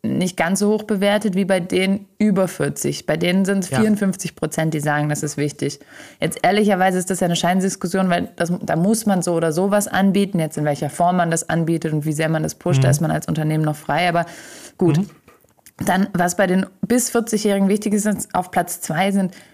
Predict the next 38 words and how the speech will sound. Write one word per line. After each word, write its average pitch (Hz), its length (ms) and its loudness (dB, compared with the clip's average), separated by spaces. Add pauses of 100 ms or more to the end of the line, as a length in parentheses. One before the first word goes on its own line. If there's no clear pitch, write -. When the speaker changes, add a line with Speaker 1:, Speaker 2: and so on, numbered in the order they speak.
Speaker 1:
kostenfreie 190 760 -2
Getränke 160 720 -2
mit 160 240 -6
knapp 180 200 -2
vierzig - 460 -6
Prozent. 147 420 -2 (320)
Also 151 220 -4
Kaffee, 185 580 -2
Speaker 2:
Auch 160 100 0
Speaker 1:
Wasser, - 140 0
Speaker 2:
erstaunlich, 123 440 2
Speaker 1:
Tee, - 100 2
Speaker 2:
ne? 185 100 4
Speaker 1:
genau. 160 160 0 (100)
Ja, 240 160 2 (160)
erstaunlich, 202 480 0
ne? 214 140 2
Ich 240 120 -2
denke 196 420 -2
immer, 196 180 0 (240)
na, 180 100 0
das 180 160 -2
ist - 160 -4
schon 190 140 0
fast 196 260 -2
eine 190 80 0
Selbstverständlichkeit, 175 1200 -2
aber, 156 520 0
Speaker 2:
Mhm. 165 200 2 (240)
Speaker 1:
ähm, 160 380 0 (140)
ist 196 120 0
es 247 100 0
scheinbar 190 260 2
nicht 220 260 -2
und 247 260 2 (300)
wird 202 160 0
auch 196 120 0
wertgeschätzt. 180 680 -2